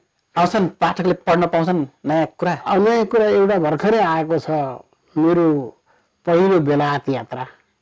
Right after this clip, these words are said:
Speaker 2: त्यो भर्खरै एक हप्ता अगाडि आयो। अरू दुईटा किताब यो दसैँ अगाडि आउनेछन्।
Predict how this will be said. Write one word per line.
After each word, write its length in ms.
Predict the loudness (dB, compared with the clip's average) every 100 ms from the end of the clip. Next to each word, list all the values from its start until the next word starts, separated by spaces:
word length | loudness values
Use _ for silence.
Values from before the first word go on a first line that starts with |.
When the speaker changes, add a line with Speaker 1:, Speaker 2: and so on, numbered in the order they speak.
| _ _ _
Speaker 2:
त्यो 120 | -2 -2
भर्खरै 440 | -2 -2 0 2
एक 160 | 0 -2
हप्ता 260 | -2 -4
अगाडि 220 | -4 -4
आयो। 300 | -6 -6 -8 -10 _ _ _ -6
अरू 200 | 0 0
दुईटा 380 | 0 0 2 0
किताब 640 | -2 -2 0 0 -2 -4 -2
यो 80 | 0
दसैँ 340 | 0 0 -2
अगाडि 280 | 0 0 0
आउनेछन्। 600 | 2 2 0 0 -2